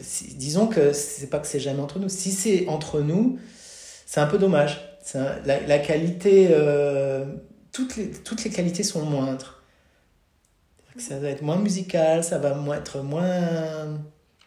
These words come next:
inventif. Curieusement, hein, parce que après, ça, c'est des jugements quand on dit ça, que, et cetera. Mais, mais, euh, d'avoir en soi cette ouverture à, parce qu'en même temps, c'est l'ouverture à la surprise,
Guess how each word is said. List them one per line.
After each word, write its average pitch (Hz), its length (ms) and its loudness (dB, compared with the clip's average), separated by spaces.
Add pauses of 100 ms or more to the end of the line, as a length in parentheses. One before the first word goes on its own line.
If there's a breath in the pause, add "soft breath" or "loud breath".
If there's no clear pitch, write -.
(380)
inventif. 151 640 -6
Curieusement, 247 600 2 (100)
hein, 254 120 -6
parce - 160 -12
que 151 120 -6
après, 143 340 -2
ça, 160 160 -8
c'est 139 140 -8
des 131 140 -6
jugements 190 380 -2
quand 135 220 -8
on 131 60 -6
dit 123 120 -10
ça, 127 220 -12
que, 127 200 -16
et - 760 -18
cetera. 131 400 -12
Mais, 117 340 -12 (540 loud breath)
mais, 127 340 -2
euh, 123 260 -6
d'avoir 160 500 6
en 175 80 6
soi 208 360 4
cette - 340 -2
ouverture 175 760 -2
à, 131 120 -6
parce - 220 -10
qu'en 147 180 -2
même 151 140 -2
temps, 190 120 -6
c'est 190 180 -6
l'ouverture 139 400 -8
à - 20 -6
la 123 80 -8
surprise, - 720 -4